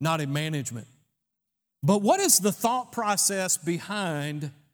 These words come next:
on your busiest day, I mean, you physically have twenty-five registers built into the store, but you have two open. An-, anybody else feel that frustration?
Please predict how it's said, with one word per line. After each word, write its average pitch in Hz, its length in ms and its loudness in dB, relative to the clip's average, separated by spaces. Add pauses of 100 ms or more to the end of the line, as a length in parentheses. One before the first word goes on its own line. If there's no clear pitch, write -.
(600)
on 208 180 2
your 180 120 4
busiest 233 680 2
day, 156 500 -2 (540)
I 214 80 0
mean, 208 160 2
you 202 160 4
physically 277 920 0
have 240 440 -4
twenty-five 208 840 -4
registers 175 640 -2
built 262 400 0
into 202 240 -4
the 165 120 -4
store, 202 520 0 (280)
but 277 200 0
you 311 100 0
have 294 160 -2 (120)
two 269 580 2 (320)
open. 269 580 -2 (1300)
An-, 190 180 -4
anybody 180 400 -2
else 175 260 -2
feel 180 240 -4
that 170 160 -6
frustration? 165 640 -8